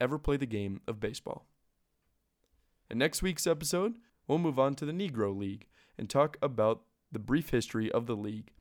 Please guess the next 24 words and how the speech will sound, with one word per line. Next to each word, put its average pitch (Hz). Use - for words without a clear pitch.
some 151
of 143
the 147
records 165
that 156
came 160
out 107
of 101
it, 104
and 117
the 110
eventual 135
disbanding 120
of 98
the 123
league 107
altogether, 120
thanks 135
to 127
an 113
old 143
Brooklyn 160
Dodgers 135
legend 101